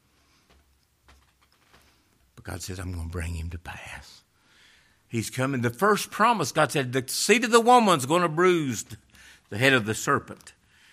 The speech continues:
He stirred up Herod as soon as our Lord was born, who killed the little boys.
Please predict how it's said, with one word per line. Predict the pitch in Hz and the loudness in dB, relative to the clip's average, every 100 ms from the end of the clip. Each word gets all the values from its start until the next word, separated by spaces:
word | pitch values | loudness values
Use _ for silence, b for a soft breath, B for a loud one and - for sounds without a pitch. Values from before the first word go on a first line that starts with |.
| b b b b b b b b b b _ b b b b b b - | b b b b b b b b b b _ b b b b b b -10
He | 113 | -8
stirred | - - 151 156 | -2 4 6 6
up | 170 | 4
Herod | - - - 175 190 151 123 113 | -2 -8 -4 4 6 6 4 -2
as | 110 | -2
soon | - 165 | 0 0
as | 147 | 2
our | 156 156 | 4 6
Lord | 156 156 | 4 0
was | 147 156 127 | -2 -4 -2
born, | 151 180 156 131 113 | -2 0 0 -2 -4
who | 127 | -8
killed | 123 170 170 151 127 | -2 4 6 4 2
the | 135 | -4
little | 147 170 | 0 0
boys. | 165 185 170 117 104 - | 2 2 2 0 -2 -10